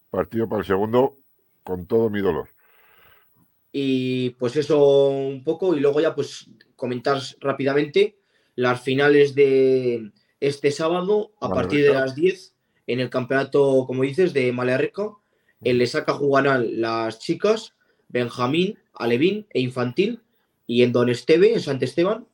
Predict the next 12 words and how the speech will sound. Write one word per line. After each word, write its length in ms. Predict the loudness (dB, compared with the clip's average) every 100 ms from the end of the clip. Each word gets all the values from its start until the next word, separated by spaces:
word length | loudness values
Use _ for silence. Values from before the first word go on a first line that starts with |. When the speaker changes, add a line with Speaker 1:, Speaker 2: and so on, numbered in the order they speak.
| _ _ _ -2
Speaker 2:
los 220 | 0 0
cadetes, 600 | 0 2 4 2 0 -8 _
eh, 440 | 2 4 4 2 -2
la 100 | -4
final 300 | -6 -4 -4
Ramírez 480 | -4 -4 0 0 0
Meave 440 | -2 0 2 0
frente 380 | 0 -8 -4 -4
a 60 | -4
los 120 | -4
hermanos 300 | -6 -6 -4
Salaverría. 540 | -2 0 0 0 -2